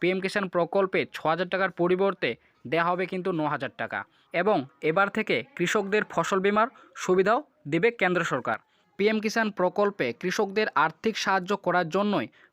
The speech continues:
প্রতি বছর ছ হাজার টাকা করে দেয়া হতো। এই ছ হাজার টাকা কৃষকদের তিনটি কিস্তিতে দু হাজার টাকা করে দেয়া হতো। দু হাজার চব্বিশ সাল থেকে পিএম কিষাণ প্রকল্পের ছ হাজার টাকার পরিবর্তে এইবার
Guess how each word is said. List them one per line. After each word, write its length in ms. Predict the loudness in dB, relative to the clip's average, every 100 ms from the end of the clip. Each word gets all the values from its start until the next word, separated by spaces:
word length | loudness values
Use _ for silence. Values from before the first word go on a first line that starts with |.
| _
প্রতি 260 | -2 0 2
বছর 340 | 2 2 0 -2 -8
ছ 40 | -2
হাজার 260 | 0 0 0
টাকা 180 | 0 0
করে 200 | 0 0 2
দেয়া 160 | 2 2
হতো। 220 | 0 -2 -6 -10 _ _ 0
এই 160 | 2 2
ছ 40 | 0
হাজার 200 | 2 0 -2
টাকা 200 | 0 0 -2 _
কৃষকদের 520 | -2 0 0 0 -2 -2
তিনটি 300 | -4 -2 -2
কিস্তিতে 460 | -4 -2 -2 -2 -2 -2 _ _
দু 140 | -4 0
হাজার 240 | 2 0 0
টাকা 180 | 0 2
করে 160 | 0 0 -4 _ -6
দেয়া 220 | 0 0
হতো। 200 | 0 -2 -8 _ _ -16
দু 160 | -6 -2
হাজার 240 | 0 0 0
চব্বিশ 300 | -2 -2 -2
সাল 140 | 0 0
থেকে 240 | -2 -2 -4 -4
পিএম 220 | -2 0 -2
কিষাণ 240 | -4 -4 -2
প্রকল্পের 580 | -2 0 0 0 -2 -4 _ _ _
ছ 20 | -2
হাজার 200 | 0 0
টাকার 220 | -2 -2 0
পরিবর্তে 560 | 2 2 2 0 -2 -4 -4
এইবার 360 | -2 0 2